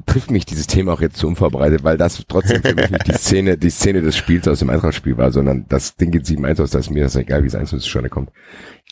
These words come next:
Speaker 1: Aber ich hab ja auch gesagt, ich kann jeden Düsseldorf-Fan verstehen, den das abfuckt, weil, ja,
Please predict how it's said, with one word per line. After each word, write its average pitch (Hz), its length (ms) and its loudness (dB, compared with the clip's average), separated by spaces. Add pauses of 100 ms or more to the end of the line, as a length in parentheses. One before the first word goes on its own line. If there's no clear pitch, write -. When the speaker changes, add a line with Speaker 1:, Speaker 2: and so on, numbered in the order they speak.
(120)
Speaker 1:
Aber 87 180 2
ich 85 60 2
hab 92 100 0
ja 82 100 2
auch 80 100 0
gesagt, 82 260 0
ich 85 80 0
kann 85 160 0
jeden 82 160 2
Düsseldorf-Fan 76 600 0
verstehen, 78 400 -2
den 73 140 0
das - 260 -2 (100)
abfuckt, - 640 -6
weil, 67 360 -2 (1300)
ja, 92 360 0